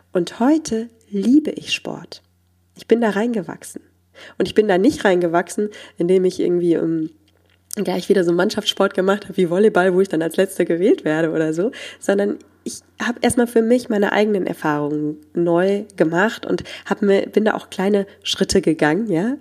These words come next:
Ich habe wirklich angefangen irgendwie mit, „Ach komm, fünf Minuten Gymnastik am Tag schaffst du.“ Da hatte ich so eine coole App und das habe ich geschafft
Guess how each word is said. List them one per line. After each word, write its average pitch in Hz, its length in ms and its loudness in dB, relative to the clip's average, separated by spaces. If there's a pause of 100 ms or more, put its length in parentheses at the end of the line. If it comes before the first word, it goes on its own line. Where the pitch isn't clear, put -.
Ich - 140 -6
habe 185 160 -12
wirklich - 280 -2
angefangen 190 420 0
irgendwie 175 240 2
mit, 170 200 2 (260)
„Ach - 160 -10
komm, 156 220 -2 (180)
fünf 247 300 0
Minuten 208 400 2
Gymnastik 180 480 0
am 170 140 -2
Tag 170 260 -4
schaffst - 340 -2
du.“ 214 200 2
Da 180 140 -4
hatte 170 120 -6
ich - 60 -20
so 160 140 0
eine 165 120 0
coole 170 320 2
App - 260 0 (520)
und 202 120 4
das 214 140 -2
habe 277 160 4
ich - 100 -4
geschafft - 560 -6